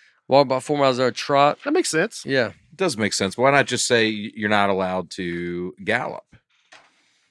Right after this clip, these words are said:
Speaker 3: Or you're n-, and you're not allowed to canter. Why do we gotta put a number to it?
Speaker 1: I would teach your horse to, when you canter, to make it look like a trot.
Speaker 2: Mm-hmm.
Speaker 3: Yeah.
Speaker 2: Mm-hmm.
Speaker 1: That's what you do.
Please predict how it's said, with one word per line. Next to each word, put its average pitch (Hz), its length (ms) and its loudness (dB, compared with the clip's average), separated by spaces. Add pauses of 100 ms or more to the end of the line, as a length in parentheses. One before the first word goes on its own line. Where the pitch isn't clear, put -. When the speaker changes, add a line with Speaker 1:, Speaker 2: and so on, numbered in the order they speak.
(240)
Speaker 3:
Or 90 80 -6
you're 90 80 0
n-, 98 60 -2
and 98 180 -2
you're 92 100 0
not 92 140 0
allowed 90 260 -2
to 87 80 -8 (120)
canter. 117 540 -8 (480)
Why 92 140 -8
do 92 60 -2
we 85 100 -6
gotta 78 360 -12 (760)
put 90 200 -10
a 82 80 -8
number 82 340 -8
to 62 220 -12
it? - 80 -20 (520)
Speaker 1:
I 190 100 2
would 180 160 -2
teach 147 220 -4
your 117 120 -4
horse 139 360 -2
to, 95 280 -10 (420)
when 117 160 -8
you 107 100 -10
canter, 123 680 -4
to - 80 -14
make 113 200 -6
it 101 60 -12
look - 180 -10
like 104 160 -10
a 101 40 -16
trot. 113 440 -4 (600)
Speaker 2:
Mm-hmm. 120 280 -14
Speaker 3:
Yeah. 85 520 -10
Speaker 2:
Mm-hmm. 120 220 -18 (680)
Speaker 1:
That's 127 220 -4
what 117 120 -6
you 98 140 -12
do. 101 340 -10